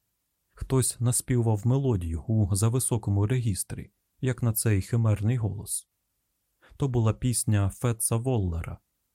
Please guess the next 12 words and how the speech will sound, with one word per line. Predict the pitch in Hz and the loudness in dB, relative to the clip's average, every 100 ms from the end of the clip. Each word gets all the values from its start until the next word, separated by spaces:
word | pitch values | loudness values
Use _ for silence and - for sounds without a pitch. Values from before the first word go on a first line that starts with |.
| _ - | _ -4
«Бабло | 107 107 120 123 113 | 0 2 2 2 2
за | 107 | 0
барахло» | 104 113 127 - 98 82 _ _ _ _ - | 0 -2 -2 -4 -6 -6 _ _ _ _ -6
з | 113 | -2
мюзикла | 131 127 107 107 107 98 92 | 0 2 0 0 0 0 0
«Не | 113 | 0
бешкетую». | 117 113 - 135 - 92 85 - _ _ _ _ _ _ _ _ _ | 0 -2 -2 -6 -4 -8 -8 -14 _ _ _ _ _ _ _ _ _
Інколи | 147 139 - 117 | -2 0 2 2
голос | 107 120 113 104 - - | 2 2 2 2 -2 -4
переходив | 120 123 110 110 101 95 | -2 -2 -2 -2 0 0
на | 104 | -2
слова. | - 120 110 87 | -2 -2 -4 -6